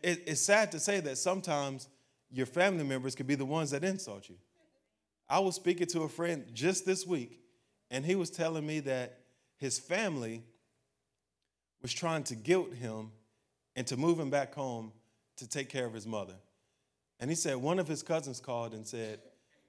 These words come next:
"You call yourself a son of God." I said, "You're the son of the devil.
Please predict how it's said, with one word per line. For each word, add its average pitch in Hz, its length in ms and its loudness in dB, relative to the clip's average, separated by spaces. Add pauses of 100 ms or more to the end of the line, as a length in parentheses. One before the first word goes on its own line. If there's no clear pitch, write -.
(140)
"You 185 160 -2
call 123 240 0
yourself 120 440 -4
a 113 40 -10
son 135 220 -2
of 120 120 -8
God." 120 380 -2 (720)
I 139 100 0
said, 123 180 -2
"You're 151 160 2
the 110 140 -2
son 117 240 -6
of 117 100 -10
the 127 60 -8
devil. 113 360 -4